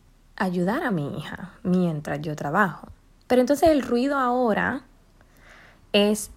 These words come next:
la maestra de mi hija. Dios mío, esa mujer hasta canta en el medio de las clases. Es una experiencia completamente diferente.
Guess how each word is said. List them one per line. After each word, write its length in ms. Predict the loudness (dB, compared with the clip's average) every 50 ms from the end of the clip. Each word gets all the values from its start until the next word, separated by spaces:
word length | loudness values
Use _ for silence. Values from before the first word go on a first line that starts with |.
| _ _
la 160 | 4 6 6
maestra 340 | 6 4 2 0 0 0 0
de 60 | 0
mi 160 | 0 0 -2
hija. 300 | -4 -6 -8 -10 -10 -12 -16 -20 -20 -20 -20 _ -20 _ _ _ -4
Dios 500 | -2 2 2 2 2 0 -4 -8 -6 -4
mío, 240 | -2 -2 -2 -2
esa 160 | -2 -2 -4 -4
mujer 240 | -2 -4 -4 -4
hasta 340 | -6 -8 -8 -8 -6 -6 -6 -8 -12 -8
canta 840 | -4 -2 0 0 0 0 0 -2 -2 -4 -6 -8 -8 -8 -8 -12 -18 _ _ _ _ _ _ _ _ _ _ _
en 140 | 0 0
el 100 | 2 2
medio 320 | 2 0 0 -2 -2 -4 -4
de 80 | -4
las 120 | -4 -6 -8
clases. 640 | -8 -8 -8 -8 -8 -8 -10 -12 -12 -12 -12 -16 -18 -20 _ -20 -20 -20 -20 -20 -20 -20 -20 _ _ _
Es 140 | -4 0 0
una 140 | 0 0
experiencia 520 | 0 -2 -4 -2 -2 0 -2 -2 -4 -6 -6
completamente 1700 | -6 -6 -2 -2 0 0 0 -2 -2 -2 -4 -4 -2 -2 -2 0 0 0 0 0 0 0 0 0 0 0 0 0 -2 -2 -2 -2 -2 0
diferente. 1000 | 0 -2 -2 -4 -6 -6 -4 -4 -2 -2 -2 -2 -2 -2 -4 -4 -6 -8 -12 -12